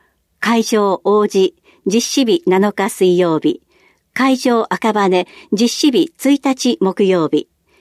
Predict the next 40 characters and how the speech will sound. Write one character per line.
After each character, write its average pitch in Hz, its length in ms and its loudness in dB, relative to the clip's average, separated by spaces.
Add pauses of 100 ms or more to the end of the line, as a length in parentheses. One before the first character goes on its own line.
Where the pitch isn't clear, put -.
(340)
会 220 240 -2
場 196 320 0 (100)
滝 214 240 0
野 240 160 4
川、 160 340 2 (340)
実 208 140 0
施 240 240 -2
日 185 260 0
十 277 220 2
四 220 200 0 (100)
日 247 220 -2
水 175 320 2
曜 147 160 0
日。 - 200 -10 (1700)
精 294 220 2
神 311 300 4
保 254 160 -2
健 254 240 4
相 220 260 0
談 156 380 -2
予 175 160 0
約 190 240 -2
制。 156 420 -4 (720)
会 214 220 0
場 190 420 0
王 214 240 2
子、 202 260 2 (300)
実 226 160 0
施 285 240 0
日 208 180 2
十 254 220 2
六 269 240 2
日 254 320 2
金 208 260 2
曜 190 240 2
日。 156 300 0 (420)
会 269 220 0
場 247 400 -2
赤 247 280 -2
羽、 196 380 0